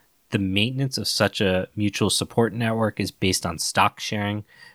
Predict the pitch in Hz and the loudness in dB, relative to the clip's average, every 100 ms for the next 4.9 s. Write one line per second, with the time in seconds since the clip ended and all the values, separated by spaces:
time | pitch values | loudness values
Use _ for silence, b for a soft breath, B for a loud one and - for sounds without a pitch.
0 | B 117 110 90 87 87 80 120 123 - | B 0 0 0 -2 -4 0 2 2 0
1 | 95 87 - 90 87 87 - 113 117 101 | 0 0 -2 -6 -6 -8 -4 -2 0 0
2 | 87 85 87 82 90 - 87 - - b | 0 0 -2 -2 -6 -6 -6 -8 -16 b
3 | b 104 95 - - 117 110 101 92 92 | b -2 -2 -4 -4 0 2 2 2 -2
4 | - 104 98 87 87 90 82 87 | 0 0 2 2 2 0 -2 -2